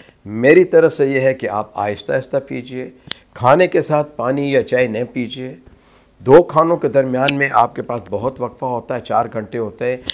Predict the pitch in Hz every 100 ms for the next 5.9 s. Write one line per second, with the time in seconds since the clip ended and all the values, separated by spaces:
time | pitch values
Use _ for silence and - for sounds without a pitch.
0 | - - 123 87 117 165 131 135 - 127
1 | - 110 90 101 113 123 131 139 - 123
2 | 127 139 135 - _ - 123 131 131 -
3 | 113 110 127 - - _ 120 - _ _
4 | - 135 - 110 110 107 98 107 95 92
5 | - 101 113 143 143 135 123 123 120